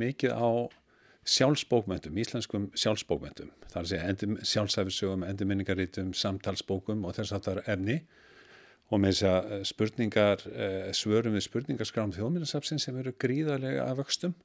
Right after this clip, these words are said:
Meðal annars með það, eh, í huga að reyna að, að fá hvernig einstaklingurinn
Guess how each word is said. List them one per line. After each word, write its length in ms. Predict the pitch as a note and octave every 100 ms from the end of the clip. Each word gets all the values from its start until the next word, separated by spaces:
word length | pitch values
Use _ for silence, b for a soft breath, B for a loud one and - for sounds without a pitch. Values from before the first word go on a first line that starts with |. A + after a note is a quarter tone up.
| _ b b b b _ _ _ _ _ - -
Meðal 240 | A2+ G#2+ G#2
annars 160 | G#2 -
með 240 | A#2 A2
það, 320 | A#2 A2 G#2+
eh, 380 | B2+ B2 B2 A#2+
í 120 | B2 A2
huga 480 | G#2 F#2+ G2+ B2+ B2
að 200 | A#2 A2
reyna 320 | A2+ A2+ A2 G#2
að, 80 | - _ b b b G#2
að 80 |
fá 260 | - A#2 B2+
hvernig 640 | - A#2 - G#2+ G#2+ F2
einstaklingurinn 800 | A2+ B2 - A#2+ A2+ A2 G#2+ G#2